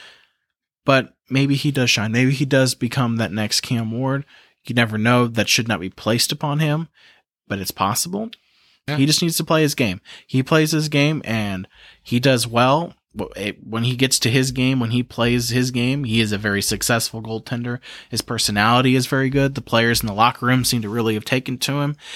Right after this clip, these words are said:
Speaker 1: Svechnikov's really kind of his mentor right now because Kochetkov doesn't know a lot of English, and he's his translator. But I'm excited for what this kid will do. I'm looking forward to the playoffs. There's only two more regular season games left,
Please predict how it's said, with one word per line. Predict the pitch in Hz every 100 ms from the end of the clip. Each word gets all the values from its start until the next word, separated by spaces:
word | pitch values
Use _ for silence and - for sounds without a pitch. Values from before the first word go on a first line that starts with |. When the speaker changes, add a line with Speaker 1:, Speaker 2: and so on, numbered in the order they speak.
| -
Speaker 1:
Svechnikov's | - - 123 - 127 139 120 117
really | 113 113
kind | - 120
of | 113
his | 104
mentor | 104 117 127 - 135
right | 131
now | 110 120 123
because | 120 98 104 - - -
Kochetkov | 113 120 110 127 107
doesn't | 104 104
know | 107
a |
lot | 110 107
of | 98
English, | 87 123 170 185 - - - - -
and | 113
he's | 110 110
his | 101 -
translator. | - 139 160 180 180 185 185 _ _ - - - _ -
But | 120
I'm | 107 135 156
excited | 151 - 143 131 131 131
for | -
what | 110 117
this | - 120
kid | - 131 110
will | 98
do. | 123 135 135 120
I'm | 95 101 101 92
looking | 113 110
forward | 104 - - 131 147 147
to | 165
the | 151
playoffs. | - 151 160 180 -
There's | 110
only | 104 95
two | - 147
more | 151 139
regular | 139 147 143
season | 123 139 127 117
games | 117 113 110 113
left, | 123 139 143